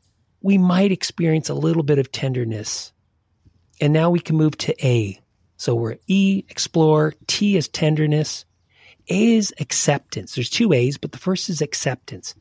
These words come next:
At some point, we might feel a little less aversion. We might feel a little less attached, right? Those two kind of common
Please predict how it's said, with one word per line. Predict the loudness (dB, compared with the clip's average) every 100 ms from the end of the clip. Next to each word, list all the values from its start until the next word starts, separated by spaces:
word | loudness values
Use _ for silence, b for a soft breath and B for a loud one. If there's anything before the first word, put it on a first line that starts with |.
| B B B B
At | -12 -8
some | -2 2 2
point, | 2 2 2 2
we | 2
might | 2 2 -2
feel | -4 -4 -2
a | 0
little | 0 0 2 2 2
less | 2 0 -4 -4
aversion. | 0 2 2 0 -6 -12 _ _ _ _
We | -2 2
might | 2 0
feel | 2 2 4
a | 2
little | 2 2
less | 2 2 -2
attached, | -8 -6 -4 -4 -4 -6 -6 -12 _ _ _
right? | 0 0
Those | 2 0 0
two | -2 2 2
kind | 0 -4
of | -4
common | -6 -4 -2 2 2